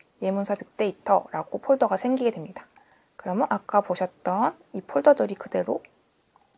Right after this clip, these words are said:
복사가 된 거를 확인하실 수 있습니다. 그럼 이제 편하게 이 데이터들에 접근하실 수가 있게 됩니다. 그리고 혹시 이제 이 콜랩을 처음 활용하신 분들을 위해 설명드리자면은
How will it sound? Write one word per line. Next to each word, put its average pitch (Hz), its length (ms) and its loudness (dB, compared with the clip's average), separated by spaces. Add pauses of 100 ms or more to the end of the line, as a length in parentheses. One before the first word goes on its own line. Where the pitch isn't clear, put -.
(580)
복사가 208 400 2
된 170 180 -6
거를 170 280 -2 (180)
확인하실 240 460 -4
수 - 140 -10
있습니다. - 440 -8 (720)
그럼 190 160 -8
이제 180 100 -4
편하게 247 720 2 (180)
이 190 80 -8
데이터들에 190 840 0
접근하실 247 540 0
수가 202 420 -4
있게 - 160 0
됩니다. 156 360 -8 (1600)
그리고 - 580 -2
혹시 - 260 0
이제 220 160 2
이 202 520 0 (200)
콜랩을 285 520 8
처음 320 420 4 (120)
활용하신 269 520 2
분들을 180 400 -6
위해 170 80 -6
설명드리자면은 196 1040 -2